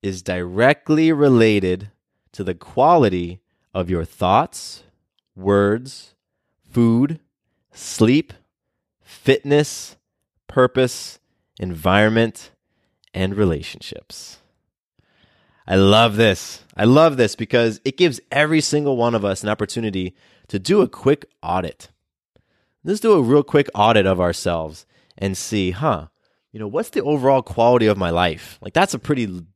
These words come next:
big, loaded question, and you could take that answer in so many ways. But when you look at the quality of your thoughts, hmm, a lot of us pretty quickly can figure out the overall quality of our thoughts.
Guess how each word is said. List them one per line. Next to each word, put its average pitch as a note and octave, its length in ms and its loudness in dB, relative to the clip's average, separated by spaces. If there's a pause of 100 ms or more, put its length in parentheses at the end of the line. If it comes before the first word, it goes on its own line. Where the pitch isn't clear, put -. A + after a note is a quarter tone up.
big, G2+ 460 0 (280)
loaded F#2 520 0
question, E2 680 -12
and F#2 340 -6
you B2 60 -4
could - 140 -4
take C3 140 0
that G#2+ 120 2
answer G2 320 -2
in E2+ 60 -8
so F#2 180 -4
many E2+ 160 -4
ways. E2 320 -4
But F#2 300 -2 (400)
when A#2+ 160 0
you B2 120 2
look C#3+ 300 2
at F3 120 2
the A2 80 -2
quality D3 600 2
of G2+ 160 2
your E2+ 160 -8
thoughts, - 880 -16 (400)
hmm, F#2+ 280 -12 (580)
a - 40 -14
lot G3 180 -4
of F#3 120 -4
us E3 380 -2 (120)
pretty C4 200 -2
quickly G2 640 0 (340)
can G#2 560 0
figure C3 400 -2
out A2 320 2
the G2 120 -2
overall G#2+ 380 2
quality F#2+ 840 2 (400)
of F2+ 180 0
our D#2+ 140 2
thoughts. - 680 -6